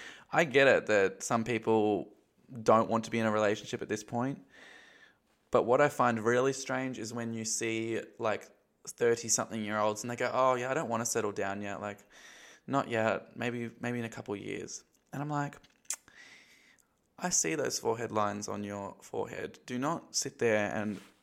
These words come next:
fool yourself into thinking that in five years you can settle down and be in your first relationship, because you meet lots of, um, older, n-, not,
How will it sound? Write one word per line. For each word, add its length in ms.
fool 340
yourself 400
into 180
thinking 460
that 300
in 160
five 380
years 360
you 80
can 140
settle 300
down 240
and 100
be 80
in 100
your 120
first 340
relationship, 640
because 320
you 140
meet 200
lots 300
of, 320
um, 460
older, 320
n-, 340
not, 200